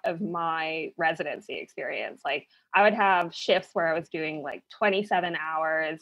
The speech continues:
and going a hundred and ten percent the whole time, like, not sleeping. Um, and it was just such a, like,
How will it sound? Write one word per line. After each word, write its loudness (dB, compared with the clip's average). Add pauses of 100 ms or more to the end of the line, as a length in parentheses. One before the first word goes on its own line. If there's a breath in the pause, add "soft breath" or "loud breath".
and -4
going -2
a -6
hundred -2
and -2
ten -4
percent -8
the -4
whole -4
time, -6
like, -10
not -10
sleeping. -6 (420 soft breath)
Um, 2
and 4 (300)
it 2
was 2 (180)
just 0 (420)
such 0 (120)
a, 0 (240)
like, -10